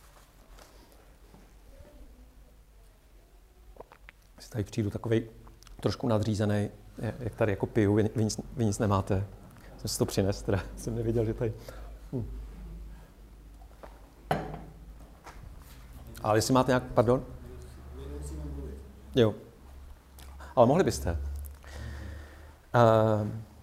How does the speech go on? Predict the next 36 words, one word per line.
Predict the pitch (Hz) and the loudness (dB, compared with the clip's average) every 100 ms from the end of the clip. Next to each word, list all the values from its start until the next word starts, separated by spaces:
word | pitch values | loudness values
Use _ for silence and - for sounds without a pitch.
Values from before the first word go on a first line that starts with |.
| - - - - | -20 -20 -20 2
tak | - 135 | 6 8
jo, | 165 90 - - | 6 4 -2 -4
eh, | 113 104 107 127 - - - - - - - | 2 2 0 -6 -16 -20 -20 -20 -20 -20 0
tohle | 139 143 | 6 8
na | 151 | 8
vás | 156 | 8
budu | 143 151 | 6 4
trošku | 139 165 | 2 2
testovat | 131 - 120 113 | 0 2 2 2
teďka, | 101 120 - | 0 -4 0
do | 113 | 0
čeho | 135 123 | 4 4
jdu, | 110 95 - | 4 2 0
tak | 117 131 | -2 0
uvidíme, | 120 110 101 95 | 0 2 2 0
jestli, | 107 - 117 | -2 -2 0
jestli | 117 - | 0 2
mi | 113 | 4
bude | 127 117 | 6 6
rozumět. | 110 110 98 90 - | 4 4 2 0 0
Je, | 107 | 0
je | 113 | 2
to | 120 101 | 2 2
hodně | 98 135 139 | 2 2 2
zjednodušený, | 135 127 117 - 117 110 - | 2 2 0 0 0 0 0
ale, | 113 110 113 113 - - - | 2 2 0 -4 -18 -10 0
ale | 117 | 4
mě | 117 117 117 113 | 4 4 4 2
to | 120 | 2
tam | 123 | 0
spíná, | 120 - 117 98 | -2 -2 0 0
tak | 98 - | -2 -2
uvidíte, | 110 110 110 | -2 -2 0
jestli | 107 113 | 0 2
to, | 123 110 110 | 2 2 0
jestli | 107 | -4